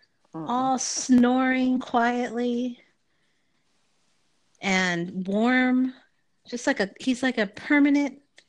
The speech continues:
Speaker 2: heating pad,
Speaker 1: No.
Speaker 2: an electric blanket that
Speaker 1: Mm-mm.
Speaker 2: doesn't need to be plugged in. It's the
Speaker 1: No,
Speaker 2: best
Speaker 1: thank
Speaker 2: thing
Speaker 1: you.
Speaker 2: ever. And
Speaker 1: Mm.
Speaker 2: it helps me sleep better.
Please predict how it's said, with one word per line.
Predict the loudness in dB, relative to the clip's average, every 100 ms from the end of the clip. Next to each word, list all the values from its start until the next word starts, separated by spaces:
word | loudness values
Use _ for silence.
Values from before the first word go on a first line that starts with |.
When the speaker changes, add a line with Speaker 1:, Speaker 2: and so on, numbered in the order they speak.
| _
Speaker 2:
heating | -20 -4 0 2 2 -2
pad, | -6 -10 -12 -14 -16 _ _ _ _ _ -16
Speaker 1:
No. | -12 0
Speaker 2:
an | 4
electric | 6 6 2 0 -4 -2
blanket | -2 0 -4 -6 -6
that | -2
Speaker 1:
Mm-mm. |
Speaker 2:
doesn't | 0 0 0
need | -4 -4
to | -6
be | -6
plugged | -6 -4 -4 -4
in. | -6 -8 -14 -20 _ -12
It's | -10 -4
the | -2
Speaker 1:
No, |
Speaker 2:
best | 4 4 4
Speaker 1:
thank | 2
Speaker 2:
thing | 4 4
Speaker 1:
you. |
Speaker 2:
ever. | 4 4 4 4 2 -8 -16 -4 2
And | 4 4 2 0
Speaker 1:
Mm. |
Speaker 2:
it | -2
helps | 0 -2 -2
me | -6
sleep | -6 -6 -10 -6
better. | -6 -6 -10 -14